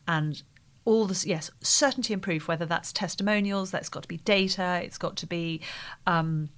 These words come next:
other people say this, you know, uh, what do your suppliers say? What do your customers say? What do your numbers say? Just layer on proof and certainty, proof and certainty at every single turn.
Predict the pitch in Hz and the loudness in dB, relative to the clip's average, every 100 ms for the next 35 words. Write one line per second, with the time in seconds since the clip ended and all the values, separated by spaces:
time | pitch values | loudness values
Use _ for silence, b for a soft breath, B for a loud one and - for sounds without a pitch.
0 | - - - - - - 202 202 220 190 | -18 -20 -20 -12 4 6 8 6 0 0
1 | 196 175 170 160 170 170 165 196 180 170 | -2 0 0 4 4 4 2 0 2 0
2 | - - 175 - 208 214 196 190 185 175 | -4 -6 -2 -2 -4 2 2 4 2 4
3 | 170 165 - - 202 262 233 214 208 - | 2 0 -4 -4 0 6 6 6 4 2
4 | 196 185 165 165 160 233 214 214 202 - | 2 2 0 -2 2 2 4 0 -2 2
5 | 196 185 175 165 175 165 165 214 202 202 | 4 4 2 -2 -2 0 2 2 2 0
6 | 190 202 185 180 B B B - _ - | 0 4 4 4 B B B -20 _ -2
7 | 233 214 202 202 214 208 165 160 - 202 | 0 2 2 2 4 4 2 0 0 0
8 | 185 180 - 160 151 156 - 165 - 240 | 0 -4 -2 -2 -2 -4 -6 -4 -2 -2
9 | 185 - 160 - - 165 - 190 170 175 | -4 -4 -4 -4 -8 -6 0 0 0 -4
10 | 175 160 165 170 151 | -6 -6 -2 0 0